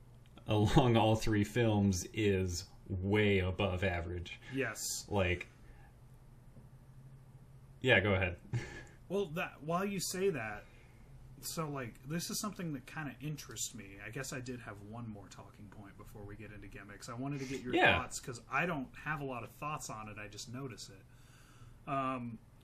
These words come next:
Speaker 2: Lord of the Rings does not have the same staying power as Star Wars does. Um, this is a
Speaker 1: Hmm.
Speaker 2: very, very millennial phenomenon, uh, even more so than I would say Harry Potter is.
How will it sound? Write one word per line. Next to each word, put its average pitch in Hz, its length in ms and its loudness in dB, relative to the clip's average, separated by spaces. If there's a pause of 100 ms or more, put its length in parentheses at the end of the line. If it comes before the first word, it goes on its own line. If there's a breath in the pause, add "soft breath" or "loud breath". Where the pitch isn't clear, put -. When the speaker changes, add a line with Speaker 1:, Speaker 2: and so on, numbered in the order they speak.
(160)
Speaker 2:
Lord 190 180 4
of 240 60 0
the 214 80 2
Rings 160 460 -2
does 131 200 -4
not 131 300 -4
have 127 380 -4 (240)
the 131 100 -6
same 135 280 -4
staying 143 640 -6
power 107 720 -8
as 101 80 -12
Star 135 340 -6
Wars 101 320 -10 (240)
does. - 300 -10 (640 soft breath)
Um, 113 480 -6 (300 loud breath)
this 151 220 -2
is 170 120 -2
a 165 80 -2
Speaker 1:
Hmm. 143 100 -6
Speaker 2:
very, 147 520 4
very 143 480 0
millennial 131 680 -2
phenomenon, 113 960 -10
uh, 113 280 -10
even 151 360 -2
more 143 280 0
so 117 320 -4
than 107 360 -10 (120)
I 120 100 -8
would 117 140 -8
say 117 180 -6
Harry 113 240 -6
Potter 110 460 -6
is. - 360 -8